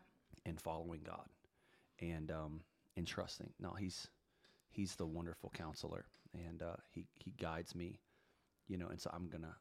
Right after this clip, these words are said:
I'm gonna trust him. I'm gonna talk to him. I'm gonna get honest with him. And, um, I know for me, it's been, I've experienced more healing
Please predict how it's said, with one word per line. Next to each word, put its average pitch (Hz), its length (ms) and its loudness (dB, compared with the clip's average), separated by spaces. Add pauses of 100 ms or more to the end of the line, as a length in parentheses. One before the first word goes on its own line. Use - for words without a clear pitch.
(120)
I'm 90 100 -2
gonna 87 160 0
trust - 340 0
him. - 160 -4
I'm 87 80 -2
gonna 85 100 2
talk - 260 2
to - 100 -4
him. - 60 -2
I'm 82 80 0
gonna 82 60 -2
get 90 120 0
honest 98 340 0
with - 140 -4
him. - 680 -14
And, 78 140 -4
um, 78 240 -6 (580)
I 95 80 2
know 90 160 4
for - 180 -4
me, 87 280 4
it's 87 200 -2
been, 82 380 0 (800)
I've 90 140 6
experienced 85 600 2
more 90 360 6
healing 90 720 0